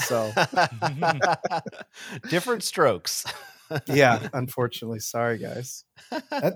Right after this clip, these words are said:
Speaker 3: don't be sorry, for God's sake. It's all about, you know, having different point of z-, points of view.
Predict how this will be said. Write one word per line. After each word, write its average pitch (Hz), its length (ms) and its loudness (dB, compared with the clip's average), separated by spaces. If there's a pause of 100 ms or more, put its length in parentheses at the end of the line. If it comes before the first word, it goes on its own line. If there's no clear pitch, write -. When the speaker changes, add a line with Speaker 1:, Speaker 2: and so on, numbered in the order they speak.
(140)
Speaker 3:
don't 175 260 6
be 156 80 -2
sorry, 123 380 2
for - 160 -8
God's 101 300 -4
sake. 110 200 -2
It's 95 220 -6
all 123 160 2
about, 107 540 -2
you 117 100 -8
know, 92 240 -6
having 104 320 -6
different 110 300 -6
point 107 180 -2
of 101 100 -4
z-, 110 200 -8 (100)
points 113 280 -2
of 110 80 -2
view. 104 280 -4